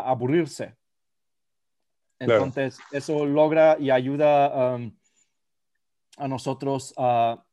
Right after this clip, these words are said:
Speaker 1: mm, por a esa, por esa razón. Y lo ha-,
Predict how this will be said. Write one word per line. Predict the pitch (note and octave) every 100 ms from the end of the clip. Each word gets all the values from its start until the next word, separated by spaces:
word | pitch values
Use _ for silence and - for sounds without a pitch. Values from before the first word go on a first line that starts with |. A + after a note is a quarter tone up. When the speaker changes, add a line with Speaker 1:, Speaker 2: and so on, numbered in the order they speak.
| _
Speaker 1:
mm, | B2+ A#2+ A#2 A2 B2+ - - D#3+ _ _ _ _ _ _ _ _
por | C3 B2
a | B2
esa, | C3 C3+ B2+ B2 -
por | B2
esa | B2 B2+
razón. | B2 B2 D#3 F3 F3+ _ _ _
Y | - C3+ C3
lo | B2+
ha-, | C3+